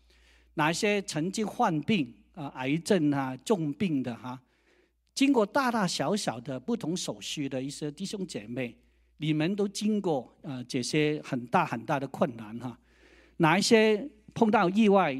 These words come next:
就是人生很多意外、车祸，但是你几乎距离那个死亡的门只差一线，就生死之间哈，你现在还活着啊，哪一个经历真是不简单哈？哪一些经济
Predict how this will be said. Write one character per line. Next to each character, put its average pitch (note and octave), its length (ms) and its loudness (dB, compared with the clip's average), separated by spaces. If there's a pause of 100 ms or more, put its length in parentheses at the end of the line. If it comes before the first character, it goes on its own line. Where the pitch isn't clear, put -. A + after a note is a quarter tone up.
就 F#3 120 0
是 E3 220 4
人 C#3+ 240 6
生 C4 180 4
很 F3 140 4
多 E3+ 140 4
意 A3 180 6
外、 F#3+ 300 4
车 G#3+ 340 2
祸， F#3+ 340 4 (360)
但 A#3 160 4
是 A3+ 240 4
你 D3+ 340 -4 (240)
几 C#4+ 300 6
乎 F3 280 2 (400)
距 C#4 220 8
离 F3 140 4
那 E3 100 2
个 D#3 100 2
死 C3+ 340 -2
亡 C#3 140 4
的 F#3 120 4
门 D#3 280 2
只 A#2+ 200 -6
差 F3 220 0
一 F#3+ 120 -2
线， - 340 4 (300)
就 - 100 0
生 C4+ 300 6
死 C#3 260 0
之 F#3+ 240 -4
间 F3+ 300 4
哈， C3 260 -2 (540)
你 D#3 100 0
现 G3+ 160 6
在 F#3+ 80 0
还 C#3 200 -4
活 B2+ 260 -6
着 C3+ 180 -4 (360)
啊， - 140 -8
哪 C#3 260 0
一 F3 60 2
个 E3+ 120 2
经 F#3+ 260 0
历 F3+ 80 2
真 E3 160 -4
是 D3+ 80 -2
不 E3+ 140 -2
简 - 260 -8
单 C3+ 200 -10
哈？ A#2 200 -12 (680)
哪 E3 140 6
一 - 20 2
些 G#3 280 4
经 B3+ 200 2
济 A3 160 0